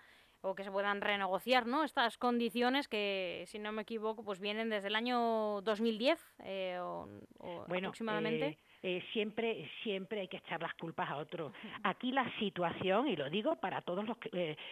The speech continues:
Speaker 2: eh, vecinos que nos estén escuchando, aquí la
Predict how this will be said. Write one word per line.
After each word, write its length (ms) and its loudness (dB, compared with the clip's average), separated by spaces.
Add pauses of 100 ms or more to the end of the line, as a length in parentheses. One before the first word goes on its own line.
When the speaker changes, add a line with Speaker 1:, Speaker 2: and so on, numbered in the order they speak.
(140)
Speaker 2:
eh, 280 -2
vecinos 480 -4
que 140 -4
nos 140 -4
estén 240 -6
escuchando, 560 -4 (260)
aquí 280 0
la 140 4